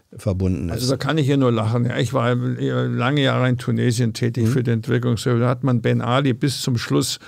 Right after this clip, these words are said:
Speaker 2: unterstützt. Ja, die französische Außenministerin hat, hat sich noch sein Flugzeug ausgeliehen. Die Deutschen, damals Otto Schü-, Otto Schüli hat den, äh, Polizeiausbildung des Innenministeriums, was Schlimmeres kann man in Tunesien gar nicht machen,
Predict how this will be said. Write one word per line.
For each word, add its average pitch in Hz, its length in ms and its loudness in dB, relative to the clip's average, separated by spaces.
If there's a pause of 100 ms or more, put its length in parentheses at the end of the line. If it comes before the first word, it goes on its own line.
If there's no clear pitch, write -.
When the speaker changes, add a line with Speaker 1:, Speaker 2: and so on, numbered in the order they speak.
(160)
Speaker 2:
unterstützt. 127 720 -2
Ja, 123 160 0
die 135 100 2
französische 123 580 0
Außenministerin 135 720 0
hat, 123 200 -2
hat 131 220 -2
sich 131 120 0
noch 123 140 2
sein 123 180 0
Flugzeug 156 460 -2
ausgeliehen. 135 500 0
Die 131 100 0
Deutschen, 127 420 0 (340)
damals 127 340 -2
Otto 123 220 -2
Schü-, 147 280 0
Otto 127 240 -2
Schüli 156 340 2
hat 127 200 0
den, 123 280 0 (300)
äh, 135 80 -2 (280)
Polizeiausbildung 139 1120 0
des 110 140 -2
Innenministeriums, 143 640 0
was 120 100 0
Schlimmeres 156 480 0
kann 139 140 0
man 127 80 0
in 123 80 0
Tunesien 127 360 0
gar 117 140 -2
nicht 120 140 -2
machen, 143 260 -2